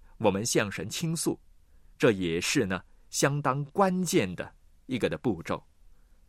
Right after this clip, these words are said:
许多人在面临苦难的时候呢，他们第一个要撇弃的，竟然就是神。他们不单埋怨，甚至愤然地离开了神，选择独自地面对苦难，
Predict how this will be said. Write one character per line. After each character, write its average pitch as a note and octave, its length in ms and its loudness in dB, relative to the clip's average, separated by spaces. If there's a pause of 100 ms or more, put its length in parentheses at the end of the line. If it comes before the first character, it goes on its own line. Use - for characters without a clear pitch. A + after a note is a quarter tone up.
(420)
许 F3 180 2
多 A#3+ 140 8
人 F#3 160 4
在 G3+ 160 4
面 F3 240 2
临 C3 140 -2
苦 - 260 -4
难 B2+ 180 -2
的 G2 120 0
时 F#2 180 -4
候 G#2 160 0
呢， D#2+ 160 -6 (480)
他 F#3+ 140 6
们 D#3 180 2
第 G#3 200 0
一 F3+ 40 0
个 E3 200 6
要 B2+ 200 4
撇 G3 320 0
弃 A#2+ 240 0
的， D#2+ 160 -10 (460)
竟 F3+ 340 4
然 A2+ 260 6
就 D3 160 4
是 A2 160 0
神。 - 240 -6 (840)
他 C3+ 100 4
们 A#2+ 240 0
不 C3+ 100 2
单 B2 200 2
埋 A#2+ 280 4
怨， D3+ 240 2 (420)
甚 A2+ 220 0
至 G#2+ 200 0
愤 B2 340 0
然 F#2 180 2
地 A2 120 -4
离 E2 200 -6
开 A2 200 -6
了 F2 100 -6
神， D#2 260 -10 (600)
选 F#2 260 4
择 G2 220 -4
独 A#2 320 0
自 E3 240 2
地 F#2+ 80 0
面 A2 180 -4
对 F#2 140 -4
苦 - 220 -10
难， F2 140 -8